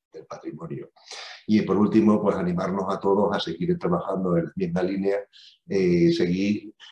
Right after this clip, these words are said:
con la, tener la esperanza de que este seminario, de este proyecto tan interesante de seminario, pues, pues, eh, continúe en el futuro, que en el futuro podamos hacerlo de forma presencial, aunque ya vemos que toda esta,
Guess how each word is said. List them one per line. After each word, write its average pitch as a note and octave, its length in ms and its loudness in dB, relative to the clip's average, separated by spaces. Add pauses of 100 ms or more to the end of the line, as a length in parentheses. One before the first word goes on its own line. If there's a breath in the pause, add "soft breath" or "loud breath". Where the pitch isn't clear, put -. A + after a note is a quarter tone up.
con A2 160 2
la, G#2 240 2
tener G2 320 2
la G2 100 2
esperanza - 460 2
de F2 140 2
que F#2 100 0
este F#2 540 0
seminario, F2+ 480 -2
de F2+ 80 2
este - 160 -4
proyecto F#2+ 340 -2
tan F2+ 140 -4
interesante F2+ 540 -2
de F2 120 2
seminario, F2 680 0
pues, - 200 -16
pues, F2 200 -6
eh, E2 140 -4
continúe F#2 520 -2
en F#2 120 2
el F2 100 -2
futuro, A2 380 4
que G#2 120 4
en E2+ 60 2
el - 200 -6
futuro - 360 -2 (320 loud breath)
podamos F#2+ 400 0
hacerlo F#2 360 0
de F2+ 100 2
forma F#2 260 0
presencial, F2 600 0 (260 loud breath)
aunque G2 360 0
ya F#2+ 120 4
vemos F#2+ 400 2
que F2 140 0
toda F2+ 340 2
esta, F#2 580 -2